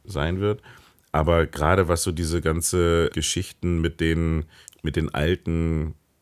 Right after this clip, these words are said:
die sind ja jetzt nicht unbedingt Göttern, aber halt mit diesen Wesen, so ich sag mal Cthulhu und sowas, das sind halt Sachen, die in diesem Film halt vorkommen,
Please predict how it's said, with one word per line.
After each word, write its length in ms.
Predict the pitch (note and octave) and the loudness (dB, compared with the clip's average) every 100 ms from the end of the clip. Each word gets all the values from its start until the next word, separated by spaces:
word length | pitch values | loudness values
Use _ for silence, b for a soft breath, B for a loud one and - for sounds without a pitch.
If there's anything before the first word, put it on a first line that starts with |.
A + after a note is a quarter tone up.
| _ | _
die 160 | C#2+ D2 | -14 -12
sind 160 | F#2 B1+ | -10 -10
ja 60 | - | -8
jetzt 240 | D#2 - | -10 -8
nicht 140 | D2 | -8
unbedingt 400 | C2+ D2 C#2 - | -6 -6 -6 -4
Göttern, 520 | - F2 G#2+ F2+ E2+ C#2 | -2 0 2 2 0 -2
aber 340 | C#2+ D#2+ C#2+ | -2 0 2
halt 180 | D#2 D#2 | 0 0
mit 140 | D2 | -4
diesen 260 | D#2 D#2 C#2 | -2 -2 0
Wesen, 640 | D#2 F#2 F#2 F#2+ F2+ D#2+ B B B B | 0 0 0 0 2 0 B B B B
so 300 | - D#2 D#2+ | -2 0 0
ich 120 | C2 | 0
sag 140 | D2 D#2 | -2 -2
mal 120 | D2+ | -2
Cthulhu 580 | - D2 G2 F#2 F2 E2+ | -4 -6 -2 0 0 0
und 120 | E2+ | -2
sowas, 440 | D#2+ D#2 D#2+ - B B B - | -2 0 0 -2 B B B -6
das 160 | D2+ | -2
sind 180 | G2 F2 | 0 2
halt 240 | E2+ F2 - _ | 4 4 0 _
Sachen, 360 | - E2 D#2+ F#2+ | -4 -2 0 -2
die 220 | E2+ E2 | -2 -4
in 120 | D#2 | -4
diesem 280 | D#2+ F#2+ A#2+ | -4 -4 -4
Film 280 | - A#2+ A#2 | -2 0 2
halt 140 | A2 | 0
vorkommen, 640 | - G#2+ G#2+ - A2 A2 | -2 -2 0 0 0 0